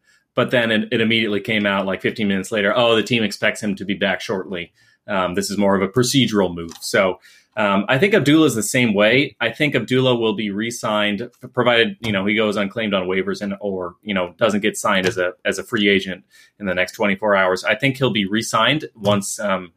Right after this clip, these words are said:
Kene Nwangwu goes on injured reserve, which I think he will just because he's a little banged up. Um, and they can probably, you know, this year it, it's back to being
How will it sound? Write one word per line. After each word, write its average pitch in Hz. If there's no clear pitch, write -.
Kene 107
Nwangwu 98
goes 95
on 92
injured 98
reserve, 95
which 117
I 120
think 180
he 120
will 95
just -
because 101
he's 92
a 104
little 117
banged 98
up. 95
Um, 92
and 92
they 101
can 98
probably, 101
you 107
know, 95
this 131
year 107
it, 101
it's -
back 110
to -
being 98